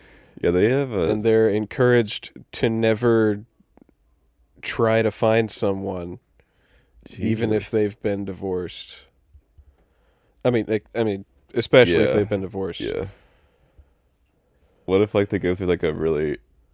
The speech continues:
Speaker 1: what if they call off an engagement? What about that?
Speaker 2: Now, calling off an engagement's okay because, uh,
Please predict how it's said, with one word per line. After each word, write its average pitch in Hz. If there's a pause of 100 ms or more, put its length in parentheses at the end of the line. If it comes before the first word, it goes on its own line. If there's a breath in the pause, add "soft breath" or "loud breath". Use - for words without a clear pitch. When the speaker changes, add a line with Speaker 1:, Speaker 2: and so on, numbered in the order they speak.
(200)
Speaker 1:
what 90
if 98
they 104
call 90
off -
an 82
engagement? 78
What -
about 62
that? 53 (2000 soft breath)
Speaker 2:
Now, 139
calling 165
off 156
an 131
engagement's 120
okay 113
because, 95 (440 soft breath)
uh, 87